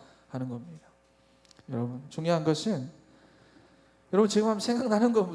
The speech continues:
문제 한번 써보세요. 지금 내게 문제가 너-, 뭐가 남아있을까? 내 어떤 문제가 지금 남아있지? 한번 써보세요. 내 발표 안 시킬 테니까. <laughs> 지금 한번 써보세요. 지금 내 인생에 어떤 문제가 남아있지?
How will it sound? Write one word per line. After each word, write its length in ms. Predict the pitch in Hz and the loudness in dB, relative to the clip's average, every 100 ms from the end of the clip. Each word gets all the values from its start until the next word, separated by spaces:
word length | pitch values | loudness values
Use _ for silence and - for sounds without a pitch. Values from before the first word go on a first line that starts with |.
| 156 | -10
문제 220 | 165 214 226 | -8 0 0
한번 180 | 185 | 0
써보세요. 460 | 202 185 185 190 143 | 0 -2 0 -2 -4
지금 280 | 131 190 220 | -4 -2 -2
내게 240 | 190 202 208 | 0 0 2
문제가 420 | 190 202 190 156 | 2 2 2 0
너-, 140 | 147 | -4
뭐가 320 | 143 135 147 | -2 -2 2
남아있을까? 840 | 165 202 185 - 123 127 123 127 156 _ _ - | 2 4 2 -2 -6 -6 -6 -10 -18 _ _ -6
내 120 | 185 | -2
어떤 300 | 240 - 359 | 0 -2 -4
문제가 320 | 285 226 190 | 0 2 4
지금 220 | 151 147 | 2 -4
남아있지? 720 | 135 139 135 - - 202 269 - | -4 -4 -6 -8 -6 -6 -6 -8
한번 160 | - 165 | -20 -14
써보세요. 440 | - 185 180 190 190 | -8 -6 -4 -6 -8
내 60 | 147 | -6
발표 280 | - 151 131 | -4 -4 -6
안 120 | 127 | -6
시킬 300 | 165 - 131 | -10 -12 -12
테니까. 460 | - 190 - - - - - - - - - | -12 -14 -16 -20 -20 -20 -20 -20 -18 -16 0
<laughs> 640 | 254 - - - - - | 0 2 -2 -2 -20 -16
지금 200 | - 220 | -6 0
한번 120 | 214 202 | 0 0
써보세요. 480 | 202 208 214 190 175 | -2 0 -2 -4 -6
지금 200 | 220 180 | -8 -2
내 120 | 170 | 0
인생에 260 | 190 220 208 | 0 2 2
어떤 260 | 175 285 | 2 0
문제가 280 | 262 196 151 | 0 0 0
남아있지? 1300 | 135 135 131 - _ _ _ _ - 135 - 151 233 | -2 -6 -8 -14 _ _ _ _ -10 -10 -8 -10 -12